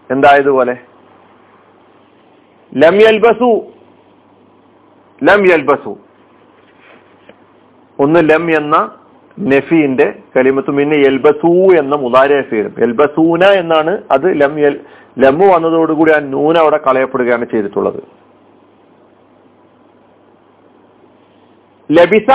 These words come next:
എന്നാണ് മാദിയായ ഫീല്. ലബിസ, സീനല്ല, സാ ആണ്. ലബിസ എന്ന മാദിയുടെ മുദാരി യൽബസു. ഈ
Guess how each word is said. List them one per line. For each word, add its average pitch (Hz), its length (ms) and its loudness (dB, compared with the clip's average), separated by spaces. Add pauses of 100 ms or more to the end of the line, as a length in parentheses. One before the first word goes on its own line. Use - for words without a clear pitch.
എന്നാണ് 214 460 0 (580)
മാദിയായ 170 360 2
ഫീല്. 135 320 -4 (880)
ലബിസ, 135 360 0 (1040)
സീനല്ല, 160 600 0 (960)
സാ 147 180 2
ആണ്. 139 300 -4 (2000)
ലബിസ 220 440 2
എന്ന 226 260 0
മാദിയുടെ 175 460 -2
മുദാരി 139 460 0
യൽബസു. 135 500 0 (1700)
ഈ 214 100 0